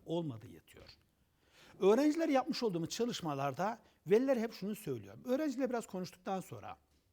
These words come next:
tamam bir amacı var ama güçlü bir amacı yok. Velilerin tepkisi genellikle şöyle. "Ah olur mu hocam?" diyor. "Bizim çocuk," diyor, "amacı belli, şunu yapıyor, bunu yapıyor," falan. Tamam ama güçlü bir amacı yok. Öğrenciyle biraz konuşuyorum. Konuştuktan sonra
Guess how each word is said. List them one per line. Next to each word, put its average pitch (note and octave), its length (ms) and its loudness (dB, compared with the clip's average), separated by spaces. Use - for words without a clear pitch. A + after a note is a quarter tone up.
tamam B3 280 6
bir C4+ 160 2
amacı G#3 320 4
var F3 100 -2
ama G#3 160 -4
güçlü E3+ 440 -8
bir D#3 120 -4
amacı C3 320 -6
yok. - 280 -14
Velilerin C4 380 8
tepkisi B3 540 -2
genellikle G3 360 -2
şöyle. A2 240 -8
"Ah G3 220 6
olur D4 180 6
mu E4 100 4
hocam?" B3+ 280 4
diyor. E3+ 160 2
"Bizim D4+ 180 0
çocuk," D4+ 300 -4
diyor, D4+ 180 -2
"amacı C4+ 320 2
belli, C#4+ 300 0
şunu D4+ 200 0
yapıyor, C#4 360 4
bunu C#4+ 140 2
yapıyor," C4+ 300 2
falan. D#3 260 -4
Tamam G3 400 -2
ama G#3 240 0
güçlü F3+ 320 -8
bir D#3 160 -6
amacı B2+ 340 -10
yok. - 260 -10
Öğrenciyle B3+ 520 10
biraz A3 200 0
konuşuyorum. G#3+ 540 -4
Konuştuktan A3 380 -6
sonra F3+ 380 -6